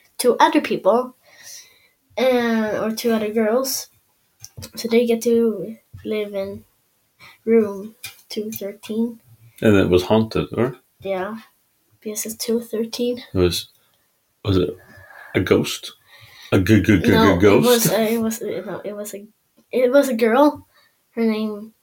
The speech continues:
Speaker 1: was Mia Bell.
Speaker 2: That's a strange name.
Speaker 1: Yeah, but it was, I don't know why, but her name was Mia Bell.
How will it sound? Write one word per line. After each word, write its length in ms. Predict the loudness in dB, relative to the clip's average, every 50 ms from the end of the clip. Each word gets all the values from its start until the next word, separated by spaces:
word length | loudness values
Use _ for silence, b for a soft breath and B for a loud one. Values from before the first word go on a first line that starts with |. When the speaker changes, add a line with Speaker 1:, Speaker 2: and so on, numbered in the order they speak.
| -20 -14
Speaker 1:
was 640 | -8 -4 -2 -2 -2 -2 -4 -6 -10 -12 -12 -12 -8 -6 -6 -6 -6 -10 _ _ _ _ -10 -10 -4 0
Mia 320 | 2 2 2 2 0 -2
Bell. 320 | -4 -4 -4 -4 -4 -6 -8 -14 -20 _ _ _ _ _ _ _ _ -20 -20 -20 -20 -20 -20 -20 _ _ _ _ _ _ _ _ _ _ _ _ _ _ _ _ _ _ _ _ -4
Speaker 2:
That's 160 | -4 -4 -2
a 40 | -4
strange 380 | -6 -2 -2 -2 -2 -2 -4
name. 260 | -4 -4 -4 -4 -6 -2 2
Speaker 1:
Yeah, 280 | 6 6 6 6 4 4
but 220 | 2 2 4 4 4
it 220 | 4 2 2 2
was, 180 | 2 0 2 2
I 100 | 2 2
don't 120 | 2 2
know 140 | 2 2 2
why, 260 | 2 0 0 0 -2
but 340 | -2 -4 -4 -4 -4 -4 -6
her 120 | -6 -6
name 180 | -4 -4 -4 -4
was 140 | -4 -4 -4
Mia 260 | -2 -2 -2 -2 -4
Bell. 300 | -4 -6 -6 -4 -6